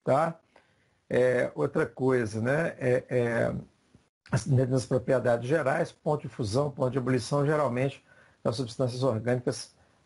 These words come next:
é, é, é baixo, né? O ponto de fusão e de ebulição são baixos, né? É, outras propriedades, né? Velocidade de reação dos compostos é, é, é, é lenta, geralmente precisam de,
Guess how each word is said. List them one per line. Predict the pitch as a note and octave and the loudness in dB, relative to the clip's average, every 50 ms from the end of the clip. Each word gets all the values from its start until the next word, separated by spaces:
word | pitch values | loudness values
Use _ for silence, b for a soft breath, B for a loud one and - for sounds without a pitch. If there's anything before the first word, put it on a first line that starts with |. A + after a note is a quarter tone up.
| _ _ | _ _
é, | - - C3 C3 - - C3+ D3 - - | -2 0 0 0 0 -2 -4 -4 -4 -4
é, | - C#3 | -2 -2
é | D3+ | 0
baixo, | D#3 D#3+ D#3+ C#3+ C3+ A#2+ - - B2+ | 2 2 0 0 0 -2 -6 -10 -8
né? | B2 | -8
O | B2 A#2+ | -8 -8
ponto | A#2+ - B2 A#2+ C3 C3 | -6 -6 -4 -4 -4 -4
de | - - | -6 -10
fusão | - - D#3 A#2+ G#2 B2 C3 C#3+ - - - - - | -6 -6 -6 -4 -2 -2 -2 -2 -4 -6 -10 -10 -6
e | C3+ B2+ C3 C3 B2+ | -2 -2 -2 -2 -2
de | A#2 A#2 | 0 0
ebulição | C3 B2+ C3+ C#3+ C3 - - C3 C#3 D3 | 0 0 0 -2 -2 -2 -2 -2 -2 -2
são | C#3 - F3+ F3 E3+ | -2 -2 0 0 2
baixos, | D3 B2 A#2 A2+ A2+ - - - - - - _ _ _ _ _ _ _ _ | 2 0 0 -2 -4 -8 -12 -20 -20 -20 -20 _ _ _ _ _ _ _ _
né? | - A#2 B2 D3+ E3 D#3+ - b b b b b b b b b b b b b b _ _ _ - - | -2 0 0 0 -2 -4 -6 b b b b b b b b b b b b b b _ _ _ -10 -2
É, | C3+ C3 B2+ B2+ B2+ B2 B2 B2+ B2 A#2+ A#2 A#2 A#2 A2+ A2+ - C3 - - _ _ _ _ _ _ _ _ _ - | 0 2 4 6 6 6 6 6 4 4 4 4 4 2 2 0 -4 -8 -12 _ _ _ _ _ _ _ _ _ 0
outras | C#3 C#3 C#3 D3 C3+ | 0 2 2 0 -2
propriedades, | - - D3+ C#3+ - - D#3 D3 C3+ A2+ A#2 B2 C3+ D#3 E3+ F#3 F3 D3 B2+ | 0 -2 -4 -4 0 0 0 0 0 2 2 2 2 2 2 0 -2 -2 -4
né? | A#2 B2+ C#3+ D3+ | -2 0 0 2
Velocidade | C3 C3 C3 B2+ C3 - - - A#2+ A2+ B2 B2+ B2+ B2 A2+ | 2 2 0 0 -2 -4 -4 -6 -2 0 2 2 2 0 -2
de | A#2 | -6
reação | A2+ A2 B2 A#2+ A#2+ A2+ - - - B2+ B2 | -4 -2 0 0 0 -2 -4 -4 -4 -4 -4
dos | A#2+ A2 | -4 -6
compostos | - - B2 A#2+ A2+ A2 - C3 B2+ B2 A2+ A2+ A#2+ A#2 | -4 -2 -2 -2 -2 0 0 0 0 0 -2 -4 -4 -2
é, | A#2+ B2+ | -2 -2
é, | B2 - C3 A#2 - - | 0 -2 -2 -2 -2 -2
é, | - A#2+ B2+ C3 - C3+ | -2 -2 -2 0 0 0
é | C3 B2+ A#2+ A#2 A#2 - _ - | 0 0 0 -2 -6 -8 _ -4
lenta, | A2+ B2 C3+ D#3 F3+ F#3 - B2+ | 0 0 2 2 2 0 0 -4
geralmente | G#2+ A2 C3+ C3+ B2 A#2+ A#2+ B2 A#2+ A2 | -2 0 0 2 2 0 -2 -4 -6 -8
precisam | - - A2+ G#2+ - - B2 A#2 A2+ A2+ | -6 -4 -4 -4 -4 -4 -4 -2 0 0
de, | A2 G2+ G#2+ G#2+ G#2+ | 2 2 2 0 0